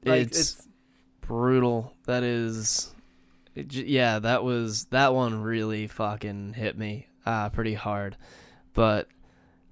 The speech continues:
Speaker 2: definitely a cool fucking series. So
Speaker 1: Oh, great.
Speaker 2: to
Speaker 1: Um,
Speaker 2: any fucking sci-fi horror fans, and it's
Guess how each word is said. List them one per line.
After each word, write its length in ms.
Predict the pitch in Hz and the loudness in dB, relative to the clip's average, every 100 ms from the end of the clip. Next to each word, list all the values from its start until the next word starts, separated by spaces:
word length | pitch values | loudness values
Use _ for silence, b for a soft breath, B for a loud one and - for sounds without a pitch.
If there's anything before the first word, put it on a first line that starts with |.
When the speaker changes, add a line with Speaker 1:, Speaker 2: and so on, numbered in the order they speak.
| _ | _
Speaker 2:
definitely 480 | - 135 135 123 120 | 6 6 6 4 4
a 60 | 107 | 4
cool 220 | 110 104 | 4 4
fucking 420 | 113 117 104 98 | 4 0 -2 -6
series. 540 | - 98 98 98 98 95 | -6 -6 -8 -8 -6 -4
So 320 | - 101 98 | -4 -2 -2
Speaker 1:
Oh, 120 | 95 | -2
great. 540 | 92 156 190 147 - - | -4 -4 -4 -4 -6 -6
Speaker 2:
to 80 | 120 | -2
Speaker 1:
Um, 60 | |
Speaker 2:
any 540 | 120 127 113 127 139 135 | 0 2 2 4 4 4
fucking 520 | - 120 117 113 107 | 4 4 4 0 -2
sci-fi 1040 | 104 - 113 107 - 113 107 107 104 101 101 | -2 0 0 -4 -4 -2 -2 -2 -4 -8 -8
horror 420 | 113 110 107 104 | -4 -4 -2 -4
fans, 720 | - 104 101 101 98 104 - | -6 -8 -8 -10 -10 -6 -4
and 200 | - 113 | -4 -4
it's 180 | 110 - | -6 -8